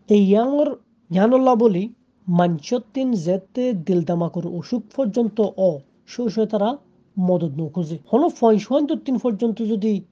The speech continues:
দিল দামাকর অসুখ ওর হদ যদি খেলে, বহুত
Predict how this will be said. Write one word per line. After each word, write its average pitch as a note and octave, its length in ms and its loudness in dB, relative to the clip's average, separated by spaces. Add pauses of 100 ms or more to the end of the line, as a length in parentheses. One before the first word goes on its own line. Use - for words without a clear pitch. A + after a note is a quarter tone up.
দিল F#3+ 200 2
দামাকর F3 380 -2
অসুখ G#3 280 -4
ওর G#3+ 140 2
হদ F#3 300 0
যদি F3 160 -2
খেলে, E3+ 260 -4 (220)
বহুত G#3 320 4